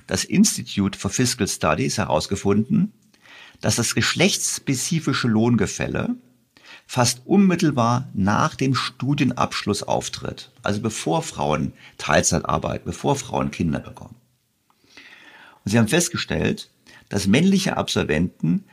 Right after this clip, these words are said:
im Alter von fünfundzwanzig Jahren bereits im Durchschnitt fünf Prozent mehr verdienen als weibliche Studienabsolventen. Das klingt schon mal ungerecht.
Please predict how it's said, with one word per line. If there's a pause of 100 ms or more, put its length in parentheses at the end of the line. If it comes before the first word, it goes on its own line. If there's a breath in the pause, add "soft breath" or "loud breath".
(160 soft breath)
im
Alter
von
fünfundzwanzig
Jahren
bereits
im
Durchschnitt
fünf
Prozent
mehr
verdienen (340 loud breath)
als
weibliche
Studienabsolventen. (760)
Das
klingt
schon
mal
ungerecht.